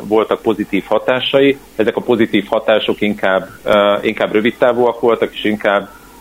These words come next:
közvetlenül rövid távon az emberek pénztárcáját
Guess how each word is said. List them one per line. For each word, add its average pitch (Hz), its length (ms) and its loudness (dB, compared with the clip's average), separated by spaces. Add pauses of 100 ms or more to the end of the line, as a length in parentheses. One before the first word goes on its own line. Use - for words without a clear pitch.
(220)
közvetlenül 110 520 2
rövid 107 300 0
távon 98 260 0
az 95 120 -2
emberek 92 360 0
pénztárcáját 92 1000 0